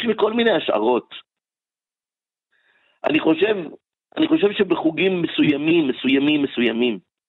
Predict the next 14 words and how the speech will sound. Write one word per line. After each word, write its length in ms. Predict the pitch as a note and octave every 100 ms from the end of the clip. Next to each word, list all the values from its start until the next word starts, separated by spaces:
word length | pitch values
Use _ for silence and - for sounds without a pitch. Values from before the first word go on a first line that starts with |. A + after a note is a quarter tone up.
| _ _ _ _ _ _ _ - -
של 140 | C3+
הציונות 400 | A#2+ B2+ C#3 C#3+
הדתית, 480 | A#2 G#2+ - E3 - - _ _ _ _ _ _ _ _ _ _ _ _ _ _ _ _ _ _ _ _ _ _ _ _ C3+
אה, 200 | C3+ C3+
לומדים 380 | C#3+ C#3+ E3+
תורה 400 | E3 D#3 C#3+ D3
באופן 400 | C#3 C3 C3 C3+
שאני 300 | A#2+ A#2 A2+
לא, 420 | A#2 A#2+ A#2+ G#2+ G#2
שאני 200 | A2 G#2+
לא 120 | A#2+
מבין 280 | A#2 G2+ F#2+
אותו. 300 | F#2 G2 F#2+ _
הוא, 460 | G2+ G#2 G#2+ -